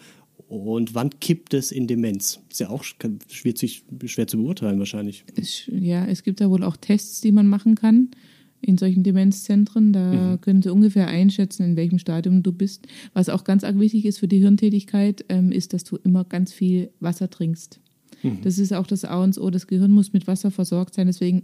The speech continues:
Speaker 2: gibt's ja auch diese Stilldemenz oder die Schwangerschaftsdemenz, ne? Gerade beim Stillen verbrauchst du ja unheimlich viel, ähm, Energie
Speaker 1: Mhm.
Speaker 2: und auch, äh, Flüssigkeit, äh, ent-, also deinem Körper wird Flüssigkeit entzogen.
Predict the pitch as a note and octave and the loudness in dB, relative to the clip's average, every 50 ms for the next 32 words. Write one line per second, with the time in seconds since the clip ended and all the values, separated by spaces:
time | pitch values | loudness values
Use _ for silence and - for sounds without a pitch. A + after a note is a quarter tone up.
0 | - - - G3 F3+ - F#3 F3+ E3+ F3+ F3+ F3+ F3+ E3 - - G#3 A3+ A3 G3 | -4 -8 -6 -6 -6 -4 -6 -6 -6 -4 -4 -4 -4 -2 0 0 2 2 2 2
1 | G#3 F#3+ F#3 F3 E3+ E3+ E3 E3+ E3 E3 E3+ E3+ - G3 G3+ A3+ A3+ - F#3 - | 4 4 4 4 2 0 -2 -2 -4 -4 -4 -4 -2 0 0 0 0 0 -2 -6
2 | - - F#3+ E3 E3+ E3 D#3 D#3 - F#3+ F#3 A3 - - - - - - _ _ | -6 -4 -2 -2 0 0 -2 -2 -2 -2 -2 -2 -2 -8 -16 -20 -20 -20 _ _
3 | _ - F3+ F3+ F#3+ G3 G3 F#3+ - - A3+ A3 A3 A3+ A3+ A3 - G3 - F3+ | _ -6 -4 0 2 4 4 2 2 2 2 4 6 6 6 4 4 0 -2 0
4 | F#3 G3+ G3 - F#3+ - - G#3+ A3 A3 G3+ F#3+ F#3+ F#3 E3+ - - - G3 F#3+ | 0 0 0 -2 -4 0 4 4 6 6 8 6 6 4 4 0 2 4 4 4
5 | F#3 F3+ - - F3+ F3+ F3 F3 - - F3+ F3 F3 - G#3+ G#3+ G#3+ G#3 G3+ F3+ | 4 4 2 0 0 0 0 0 0 0 0 0 2 2 2 2 2 2 0 -2
6 | - - F3 F3 - - - - D#3 E3+ E3+ D#3+ - G#3+ B3+ C4+ A#3+ - - - | -2 -4 -6 -6 -6 -12 -12 -8 -4 -4 -4 -2 0 0 2 2 0 0 0 0
7 | F3 E3 D#3+ - - - - - - - - - - - F#3 F3+ D#3+ - - - | 0 0 -2 -4 -8 -10 -10 -12 -12 -12 -14 -12 -4 0 0 0 0 0 -4 -8
8 | E3 E3+ E3 D#3 F3 E3+ F3 E3+ D#3+ - F#3+ F3 G3 G3 F3 F3+ - - A3+ A3 | -6 -6 -4 -4 -2 0 0 0 0 0 0 0 2 2 0 0 0 0 -2 0
9 | - G3+ - - F3 - E3 F3 D#3+ - F3 F3 A3 | -2 -2 -2 -2 -2 -2 0 -2 -2 0 0 0 0